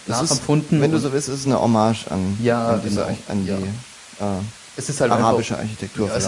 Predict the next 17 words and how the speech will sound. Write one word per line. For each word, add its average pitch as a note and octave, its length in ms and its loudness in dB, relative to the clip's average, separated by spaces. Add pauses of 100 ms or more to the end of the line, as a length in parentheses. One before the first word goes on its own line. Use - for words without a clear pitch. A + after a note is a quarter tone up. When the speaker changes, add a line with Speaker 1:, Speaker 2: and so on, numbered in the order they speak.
Speaker 1:
vielleicht. - 60 -4
Speaker 2:
halt D3+ 120 4
einfach C#3+ 240 0 (300)
voll C#3+ 140 4
schö-, - 400 -8
äh, A#2+ 140 2
wirklich, D3+ 340 -4
wirklich D3 320 -4
schön. D#3+ 300 -2
Und C3+ 280 0
was - 180 -4
man A#2 120 2
auch B2 100 0
sagen C#3 340 0
muss, C#3 200 -2
ist, C#3 320 -4
ähm, A#2 280 4